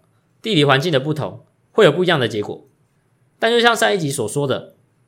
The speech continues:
已经有不少研究证实，在台湾P M二点五的浓度会影响许多疾病的风险，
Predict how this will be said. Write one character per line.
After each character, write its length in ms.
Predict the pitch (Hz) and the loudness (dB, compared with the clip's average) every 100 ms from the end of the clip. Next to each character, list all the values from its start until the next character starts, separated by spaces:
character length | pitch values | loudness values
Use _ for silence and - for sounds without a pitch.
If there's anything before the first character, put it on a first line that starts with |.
| _ | _
已 100 | 139 | -6
经 100 | 160 | 0
有 80 | 254 | 2
不 140 | 165 - | 2 2
少 140 | 143 | 2
研 140 | 131 | 2
究 140 | 143 175 | 0 2
证 180 | 175 143 | 2 2
实， 200 | 104 98 | -2 -4
在 180 | 208 | -2
台 180 | 214 151 | 0 0
湾 360 | 151 165 170 - _ | 2 0 -4 -18 _
P 160 | 208 214 | -4 0
M 100 | 226 | 0
二 60 | |
点 180 | 160 156 | 2 2
五 40 | |
的 140 | 123 117 | 0 -4
浓 160 | 117 | -4
度 160 | 135 135 | -4 -2
会 180 | 170 127 | 0 -2
影 120 | 139 | 0
响 140 | 135 | -2
许 140 | 127 107 | -4 -4
多 160 | 135 | -4
疾 140 | 143 117 | -4 -6
病 140 | 143 | -8
的 100 | 110 | -8
风 160 | 101 107 | -10 -12
险， 180 | - | -14